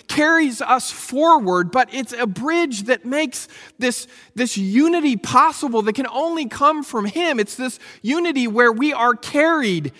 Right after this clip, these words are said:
not only into the future, but we're carried closer to one another. We're, we're carried closer to the heart of God. We're carried into the mission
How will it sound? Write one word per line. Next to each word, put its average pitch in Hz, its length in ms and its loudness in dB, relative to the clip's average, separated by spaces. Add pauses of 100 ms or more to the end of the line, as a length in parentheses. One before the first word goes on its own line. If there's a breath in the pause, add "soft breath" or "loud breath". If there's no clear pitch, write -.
(220 loud breath)
not 285 160 6
only 339 340 2
into 214 220 -6
the 190 100 0
future, 240 320 -4
but 254 160 2
we're 285 140 -2
carried 311 340 -2
closer 311 480 0
to 240 160 -8
one 202 220 -2
another. 147 280 -4
We're, 214 220 -2 (220 loud breath)
we're 294 100 2
carried 302 300 -2
closer 311 400 -2
to 277 80 -6
the 254 80 -2
heart 262 240 -2
of 202 140 -2
God. 262 360 4 (280 loud breath)
We're 269 120 0
carried 320 380 0
into 269 240 -6
the 220 100 2
mission 214 640 -2